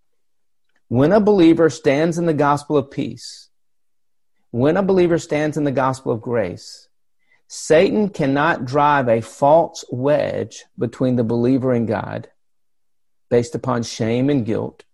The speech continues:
self-condemnation. Satan cannot make a believer feel dirty before God and distant from God.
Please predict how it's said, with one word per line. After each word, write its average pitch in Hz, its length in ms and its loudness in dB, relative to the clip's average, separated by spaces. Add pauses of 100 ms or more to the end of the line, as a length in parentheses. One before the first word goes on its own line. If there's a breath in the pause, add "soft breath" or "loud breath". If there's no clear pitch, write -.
(200)
self-condemnation. 120 1200 -4 (320 soft breath)
Satan 160 380 2
cannot 156 340 0
make 147 220 2
a 151 60 2
believer 139 440 2
feel 131 240 0
dirty 131 400 4
before 139 420 2
God 127 300 2
and 117 180 0
distant 131 440 -4
from 110 180 -8
God. 101 420 -10